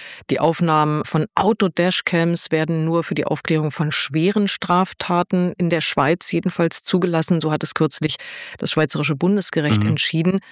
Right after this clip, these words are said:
Speaker 1: Da würde man denken, ja, so ein Eierdiebstahl reicht wahrscheinlich nicht. Da ist die Fallhöhe nicht hoch genug. Ein Tankstellenüberfall mit gezogener Schuss oder Stichwaffe vielleicht schon eher. Wo würden da in der Praxis im Moment eigentlich die Grenzen verlaufen?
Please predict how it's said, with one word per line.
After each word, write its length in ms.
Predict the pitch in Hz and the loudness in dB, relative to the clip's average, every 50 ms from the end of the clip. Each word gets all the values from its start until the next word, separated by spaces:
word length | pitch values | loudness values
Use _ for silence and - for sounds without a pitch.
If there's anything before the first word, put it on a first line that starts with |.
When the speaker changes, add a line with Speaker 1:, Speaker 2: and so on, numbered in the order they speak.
| - - - - - - | -20 -20 -20 -20 -6 -2
Speaker 1:
Da 100 | 170 160 | 0 0
würde 100 | 160 175 | 2 2
man 140 | 175 170 165 | 2 2 2
denken, 300 | - 170 170 - - 170 | 2 2 0 0 0 0
ja, 160 | 165 160 165 | 2 2 2
so 100 | 160 165 | 2 0
ein 80 | 160 - | -2 -2
Eierdiebstahl 880 | - 151 165 175 180 160 - 170 160 - - - 170 165 160 160 165 - - | 0 0 2 2 2 0 0 -2 -4 -2 -2 0 0 2 4 2 2 0 0
reicht 400 | 175 - 165 165 170 165 - - | -2 0 2 2 2 0 0 0
wahrscheinlich 580 | 165 156 - - 156 156 156 156 160 143 - 175 | -2 0 0 0 0 0 0 0 -2 -2 0 0
nicht. 360 | 165 190 220 196 - - - | 2 2 2 0 0 -2 -2
Da 60 | - | -2
ist 180 | - - - - | -2 -2 -2 -2
die 160 | 156 160 156 | -2 -2 -2
Fallhöhe 500 | - - - 156 165 165 156 165 160 160 | -2 -2 -2 0 0 0 0 0 0 0
nicht 240 | 156 151 - - - | -2 -4 -4 -2 0
hoch 160 | 180 175 - | 0 0 0
genug. 380 | - 160 151 165 190 202 - | -2 -2 0 0 0 0 0
Ein 180 | - 156 156 151 - | 0 0 -2 -2 -4
Tankstellenüberfall 1120 | - - 180 208 226 - - - 180 175 175 175 - - 196 180 180 165 - - 170 170 170 | -2 0 2 2 2 0 0 0 2 2 2 2 0 0 0 0 0 0 0 0 0 0 0
mit 120 | 165 - | 0 0
gezogener 440 | - 160 - - 180 170 165 165 160 | -2 -4 0 0 0 0 0 -2 -2
Schuss 260 | - - 180 175 - 165 | -2 0 -2 0 0 0
oder 60 | 160 | 0
Stichwaffe 480 | 156 - - 160 - - 165 156 170 170 | 0 0 -2 -2 0 -2 -2 0 -2 -2
vielleicht 300 | - - 156 160 - - | -2 0 0 0 0 0
schon 140 | - 165 - | -2 -2 0
eher. 240 | - 208 180 147 139 - - - - - - | 0 0 0 0 -2 -4 -10 -20 -20 -8 -2
Wo 140 | - 165 156 | -2 0 2
würden 260 | 165 196 214 202 180 | 2 0 0 0 0
da 240 | - 175 175 180 190 - - - - _ - | 2 2 2 2 0 -2 -6 -14 -20 _ 0
in 120 | 202 185 | 2 4
der 100 | 175 170 | 4 2
Praxis 440 | - - - 185 180 - 180 175 - | 2 2 0 0 0 0 -2 -4 0
im 80 | - 180 | 2 2
Moment 480 | 175 165 165 165 170 175 - - - - | 2 2 2 2 2 0 0 -4 -4 -2
eigentlich 300 | - 156 165 - 180 - | -2 -2 -2 -2 -4 -4
die 100 | - 156 | -2 -2
Grenzen 420 | - - 160 151 147 - - 139 | 0 2 2 2 2 0 0 -2
verlaufen? 560 | 135 - 131 113 - 113 - - - - - | -2 -2 -4 -4 -4 -4 -4 -6 -6 -6 -8